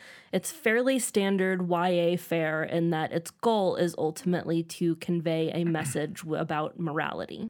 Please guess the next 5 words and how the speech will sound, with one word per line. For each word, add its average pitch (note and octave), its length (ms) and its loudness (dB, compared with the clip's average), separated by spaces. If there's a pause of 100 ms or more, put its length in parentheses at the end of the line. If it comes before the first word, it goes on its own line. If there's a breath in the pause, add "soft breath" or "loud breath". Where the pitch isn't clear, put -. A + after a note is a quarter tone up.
The G3+ 80 2
movie A#3+ 600 2 (380 loud breath)
is F#3 360 4
fairly F#3 440 2
standard F3+ 800 2